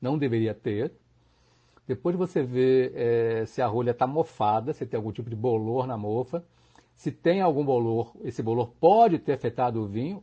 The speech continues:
ou não. Depois você vê se a rolha tá pintada, se tem manchas, se for um vinho tinto, né? Se a, a rolha tá manchada de vinho na ponta, na parte em que ficaria pra dentro, né, em contato com o vinho. Se não tiver,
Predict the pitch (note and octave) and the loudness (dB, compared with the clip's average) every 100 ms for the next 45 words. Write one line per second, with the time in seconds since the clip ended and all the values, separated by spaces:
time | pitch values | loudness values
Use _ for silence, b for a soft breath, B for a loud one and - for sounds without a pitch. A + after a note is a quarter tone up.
0 | - B2+ A#2 G#2 G2 G2+ A#2+ F#3+ _ _ | -4 0 0 -2 -6 -8 -10 -12 _ _
1 | _ b b b b b b C3 - F#3+ | _ b b b b b b -4 2 4
2 | F#3 D#3+ E3 D3 D#3+ D#3+ - F#3+ - C3 | 4 0 -2 0 0 0 -4 -6 2 4
3 | D3 D#3 B2+ - F3 F3+ - C3 B2 D3+ | 4 0 -6 -2 -2 -2 -10 -6 -4 -4
4 | - A#2 F#3+ D#3 C3+ A2+ G3 G3+ C#3 E3+ | -4 -2 0 0 -2 -2 -4 -2 -6 -8
5 | - b b _ D3 C3 C3 B2 G#2+ C#3+ | -12 b b _ -2 -2 -2 -4 2 4
6 | D3 - C#3 C3 C#3+ B2 - B2 B2 A2+ | 4 2 0 0 -2 -4 -2 0 0 -4
7 | G#2+ B2 A#2+ A2+ - A2+ C3 C#3 G#3+ _ | -4 -6 -6 -6 -6 -4 -4 -8 -12 _
8 | _ - G2+ - A#2 - G#2+ - - A2+ | _ -14 -8 0 0 -2 -12 -12 -20 -10
9 | - A2 A2 A#2 G2+ B2 - A#2+ G#2+ A2 | -4 -2 -2 -4 -4 -4 -4 -8 -8 -6
10 | A2 G#2 A#2+ A2+ A2 C#3+ F#3+ b b b | -4 -4 -6 -6 -4 -4 -6 b b b
11 | _ C3 D#3 G#3+ C3+ C#3 | _ -2 0 0 0 -2